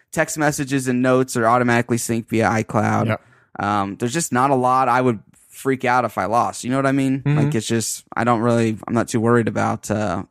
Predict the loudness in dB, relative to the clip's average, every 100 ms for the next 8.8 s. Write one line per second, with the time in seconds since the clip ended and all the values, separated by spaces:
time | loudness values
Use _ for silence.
0 | -16 -6 -4 0 0 0 -2 -2 -2 -4
1 | -4 -4 -6 -2 0 -2 -4 -12 -8 -2
2 | -2 -2 -4 -2 -2 -4 -6 -4 -4 -6
3 | -18 -18 -2 0 2 0 0 -2 -2 0
4 | 0 0 0 2 2 -4 -2 0 0 2
5 | 2 2 2 -2 -2 -4 -4 -2 -2 -4
6 | -4 -2 0 0 0 2 4 4 0 0
7 | 0 2 0 -2 -6 -2 0 2 -2 -6
8 | -4 -2 0 2 2 2 2 2